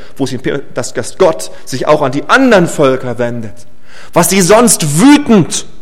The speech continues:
und rasend gemacht hat, zur Steinigung hinführte,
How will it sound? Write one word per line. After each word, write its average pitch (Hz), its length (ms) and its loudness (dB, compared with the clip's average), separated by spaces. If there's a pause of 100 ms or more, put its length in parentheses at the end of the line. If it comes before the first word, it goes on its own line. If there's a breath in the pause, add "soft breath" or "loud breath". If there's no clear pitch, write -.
(180)
und 208 260 4
rasend 226 460 6
gemacht 180 480 2
hat, - 260 -8 (300 soft breath)
zur 190 140 2
Steinigung 208 560 4
hinführte, 143 600 -4